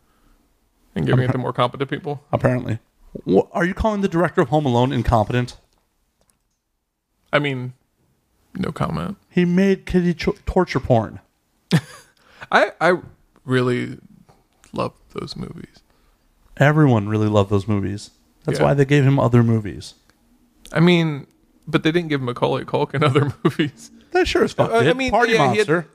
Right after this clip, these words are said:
Speaker 1: uh, and he had the, the, the Page Master, right? No. There's, like, a semi-animated one that he did, I thought. And The Good Son.
Speaker 2: And
Speaker 1: Where he
Speaker 2: The
Speaker 1: was,
Speaker 2: Good
Speaker 1: like,
Speaker 2: Son.
Speaker 1: the evil fucking,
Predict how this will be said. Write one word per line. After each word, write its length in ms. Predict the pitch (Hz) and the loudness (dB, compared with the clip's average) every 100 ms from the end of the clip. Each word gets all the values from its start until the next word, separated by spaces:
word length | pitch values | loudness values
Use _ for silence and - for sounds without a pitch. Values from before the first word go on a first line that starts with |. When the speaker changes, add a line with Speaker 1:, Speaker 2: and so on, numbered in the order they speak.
| - | -2
Speaker 1:
uh, 280 | 175 190 165 | 0 2 0
and 180 | 180 180 | -4 -2
he 100 | 190 | 0
had 220 | 196 190 | 2 0
the, 180 | 190 165 | 0 0
the, 260 | 160 156 131 | 2 0 0
the 240 | 147 139 | -4 -4
Page 300 | - 165 156 | 0 0 0
Master, 440 | 131 123 - - - | -4 -6 -8 -10 -6
right? 260 | 113 - _ _ _ _ _ | -6 -6 _ _ _ _ _
No. 360 | 160 151 120 127 _ _ _ _ | 2 4 2 -4 _ _ _ _
There's, 140 | - 160 | 0 2
like, 100 | 151 | 2
a 40 | |
semi-animated 760 | - 151 143 135 135 131 123 120 | 0 -4 -4 -4 -4 -4 -4 -6
one 180 | 120 | -8
that 120 | 120 127 | -8 -6
he 180 | 131 127 | -6 -4
did, 280 | 57 50 | -4 -6
I 100 | - | -6
thought. 300 | - 52 - - - - - _ - - - _ _ - - | -8 -8 -10 -16 -18 -18 -18 _ -20 -20 -20 _ _ -8 0
And 140 | 139 | 2
The 40 | |
Good 240 | 120 143 135 | 4 2 2
Son. 320 | - 127 127 _ _ _ _ _ - | -4 -6 -10 _ _ _ _ _ -2
Speaker 2:
And 120 | 110 | 4
Speaker 1:
Where 60 | 120 | 4
he 20 | |
Speaker 2:
The 40 | 123 | 6
Speaker 1:
was, 60 | |
Speaker 2:
Good 60 | 147 | 2
Speaker 1:
like, 80 | 123 | 2
Speaker 2:
Son. 140 | 139 | -2
Speaker 1:
the 60 | 123 | 0
evil 240 | 139 131 | 0 0
fucking, 680 | 127 135 131 127 123 123 123 | -4 -6 -4 -6 -6 -10 -14